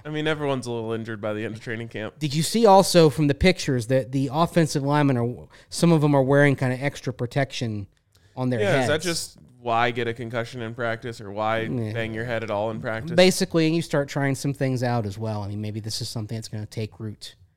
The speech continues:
Speaker 1: Yeah.
Speaker 2: on a lar-, on a larger level. We've actually seen some college programs, I know Virginia Tech, North Carolina, Wake Forest, have, you know, sometimes put extra padding on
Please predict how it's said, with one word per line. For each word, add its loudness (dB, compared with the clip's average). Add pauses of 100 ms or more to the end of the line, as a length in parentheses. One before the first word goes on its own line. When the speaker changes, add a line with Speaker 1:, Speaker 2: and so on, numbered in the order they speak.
(280)
Speaker 1:
Yeah. -8
Speaker 2:
on -4
a -6
lar-, -6
on -4
a -6
larger -4
level. -4
We've 0
actually 0
seen -2 (400)
some 0
college 0
programs, -4
I -2
know -2
Virginia -4
Tech, -8
North -8
Carolina, -6
Wake -10
Forest, -8 (320)
have, -6 (500)
you -12
know, -4
sometimes -2
put -6
extra -10
padding -2 (480)
on -4